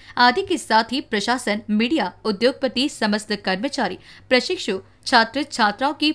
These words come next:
उपस्थिति में ग्रेजुएशन एवं पुरस्कार वितरण समारोह बड़े हर्षोल्लास के साथ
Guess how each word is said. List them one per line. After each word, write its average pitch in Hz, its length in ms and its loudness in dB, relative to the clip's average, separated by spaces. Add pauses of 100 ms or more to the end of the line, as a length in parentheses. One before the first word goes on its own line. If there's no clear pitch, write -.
उपस्थिति 214 540 -6
में 226 180 -2 (260)
ग्रेजुएशन 262 720 2
एवं 233 280 0
पुरस्कार 233 560 -2
वितरण 220 300 -2
समारोह 214 640 -2
बड़े 233 220 2
हर्षोल्लास 202 560 -2
के 208 120 -6
साथ 185 220 -2